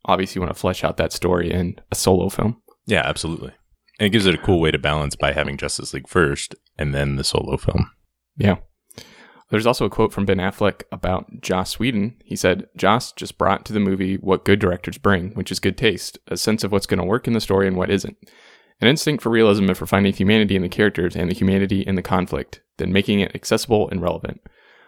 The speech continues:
Speaker 1: I think that's one of the things he did so well with Avengers, frankly. He really defined the tone, and it felt like a lot of the movies after that sort of fell into that tone that he created.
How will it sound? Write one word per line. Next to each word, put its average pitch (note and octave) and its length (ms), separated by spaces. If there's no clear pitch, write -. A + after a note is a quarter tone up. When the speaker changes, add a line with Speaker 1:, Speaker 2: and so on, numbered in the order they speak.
Speaker 1:
I F#2+ 60
think A#2 140
that's A2 180
one G2+ 100
of A2 60
the G2+ 80
things F#2+ 280
he G#2+ 60
did F#2 200
so G#2 180
well G2+ 220
with - 120
Avengers, G2 400
frankly. F2+ 440
He G#2 100
really A2 200
defined G#2 400
the - 20
tone, F#2+ 460
and F#2 100
it F2 80
felt G2+ 240
like F#2 240
a - 80
lot F#2 220
of G2 60
the G2+ 40
movies F#2+ 300
after G2 260
that F2 220
sort G2 200
of F#2 80
fell G2 280
into G#2 220
that F#2 180
tone F2 180
that E2+ 140
he - 80
created. F2+ 440